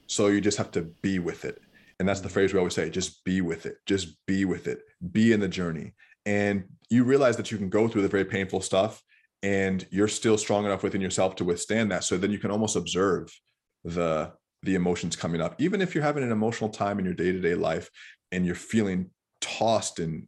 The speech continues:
Speaker 1: and, and just torn up by all the, the things that are happening to you, you can still, there's a part of you that can step outside and say, "Wow,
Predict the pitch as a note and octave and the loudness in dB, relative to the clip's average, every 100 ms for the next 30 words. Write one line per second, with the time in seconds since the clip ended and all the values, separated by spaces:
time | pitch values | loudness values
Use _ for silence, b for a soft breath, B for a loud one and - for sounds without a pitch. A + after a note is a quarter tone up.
0 | _ F2+ E2+ E2+ F2 F2+ F2 - - A#2 | _ -4 -4 -4 -6 -4 -4 -6 -4 0
1 | A#2 G#2+ G#2+ G#2+ D#2+ F2+ F#2+ F#2+ E2+ - | 2 2 0 0 0 2 2 0 -4 -6
2 | B - A#2 G#2+ F#2 F#2+ G#2+ G2 A2 A2 | B -6 0 0 0 0 -2 0 2 2
3 | C#3 C#3+ - D#3+ C3 B B B B _ | 0 -2 0 2 2 B B B B _
4 | C#3 A2+ - D3 D3+ A2 G2 G#2+ F#2 A#2 | -2 -2 2 2 4 4 2 0 -2 0
5 | A2+ F2+ - A2+ G2 - F#2+ F#2+ F#2 C#3+ | 2 2 2 2 0 -2 -2 -2 -2 0
6 | F#2 F2+ | 0 -2